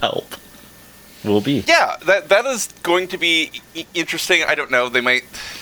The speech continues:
Speaker 2: like, like, I have no idea, actually. Like, no, no one has done anything, like, worthy of punishment here. Uh, maybe of political scorn, but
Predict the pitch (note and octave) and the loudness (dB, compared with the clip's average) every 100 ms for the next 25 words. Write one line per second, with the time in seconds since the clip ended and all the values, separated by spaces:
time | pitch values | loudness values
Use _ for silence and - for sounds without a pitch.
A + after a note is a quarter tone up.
0 | - B2+ A2 G#2+ - - - - - - | -10 0 2 2 -4 -14 -16 -20 -12 -10
1 | - F#3 F#3 F3+ G#3+ A#3+ C3+ C3+ A#2+ B2 | 0 0 2 -2 -2 -4 0 0 0 -2
2 | F#2 D2+ G#2+ - A2 G#2 G#2+ A2+ A2 - | -2 -4 -4 -2 0 0 2 0 0 -8
3 | B2 - G#2+ - - C3+ D3 D3+ C#3+ A#3 | -12 -12 -12 -16 -14 -4 -2 0 -2 -2
4 | C#4+ - B2 B2 B2 - A2+ G#2 G2 G#2 | -4 -2 -2 0 -4 -2 0 -2 -4 -2
5 | G2+ F#2+ - F#2+ G#2+ G#2+ A2+ G#2+ - - | -2 -2 -8 -10 -8 -4 -2 -4 -4 -4
6 | G2 B2+ - D#3 - D#3+ F#3 G#3 - - | -4 -2 -2 -4 -2 2 4 2 -2 -16
7 | - - - - - - - - B2+ A#2 | -16 -10 -8 -8 -10 -20 -20 -20 -4 -2
8 | B2 A#2+ E2 G2+ - G#2 G2+ F3+ G#3 - | 0 -2 0 -2 -4 -10 -8 -4 -4 -2
9 | G3+ G#3 A#3 F#3 A2+ A#2 G2+ | 2 2 2 -2 -2 0 0